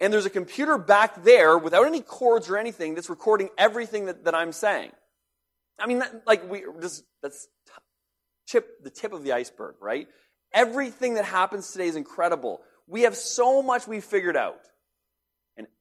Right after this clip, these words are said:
every single person on this earth struggles to have good relationships. Not easy. Why is that? Well, he's asking the question.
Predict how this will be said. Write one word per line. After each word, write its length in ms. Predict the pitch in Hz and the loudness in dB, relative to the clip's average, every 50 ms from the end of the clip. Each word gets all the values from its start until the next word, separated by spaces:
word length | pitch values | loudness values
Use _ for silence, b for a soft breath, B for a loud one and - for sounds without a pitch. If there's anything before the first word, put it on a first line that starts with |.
| _ - | _ -4
every 460 | 139 160 175 170 165 165 170 170 165 | 0 0 0 0 -4 -8 -8 -8 -10
single 380 | 160 - - 143 131 120 117 107 | -12 -14 -14 -12 -12 -10 -10 -12
person 480 | - _ - 156 151 147 - - 127 | -12 _ -12 -10 -10 -10 -10 -12 -16
on 220 | - - 117 117 113 | -14 -12 -12 -12 -12
this 180 | 107 101 - - _ | -14 -16 -18 -16 _
earth 300 | - 113 101 - - _ _ _ _ _ _ _ _ _ _ _ _ _ | -8 -8 -8 -8 -10 _ _ _ _ _ _ _ _ _ _ _ _ _
struggles 500 | - - - 131 123 110 107 101 - - | -18 -8 -4 -4 -4 -4 -6 -10 -10 -10
to 60 | 104 | -12
have 200 | 95 98 95 - | -12 -12 -12 -12
good 120 | 104 92 | -14 -14
relationships. 600 | 90 90 85 82 - - _ - - _ _ _ _ _ _ _ _ _ _ _ _ _ _ _ _ _ _ _ _ _ _ - | -14 -14 -18 -18 -20 -20 _ -20 -20 _ _ _ _ _ _ _ _ _ _ _ _ _ _ _ _ _ _ _ _ _ _ -12
Not 140 | 120 - 147 | -10 -10 -10
easy. 200 | 156 131 98 82 | -10 -12 -16 -12
Why 220 | 73 98 113 131 | -8 -6 -6 -6
is 100 | 120 - | -6 -10
that? 180 | 78 67 _ _ _ _ _ _ _ - | -16 -20 _ _ _ _ _ _ _ -12
Well, 340 | - 113 143 139 139 _ _ _ _ _ _ _ _ _ | -8 -8 -8 -8 -10 _ _ _ _ _ _ _ _ _
he's 100 | _ 104 | _ -4
asking 300 | 117 120 139 - - 170 | -2 -2 -2 -4 -8 -16
the 60 | 165 - | -12 -8
question. 360 | - 220 226 - - - | -6 -8 -6 -8 -12 -20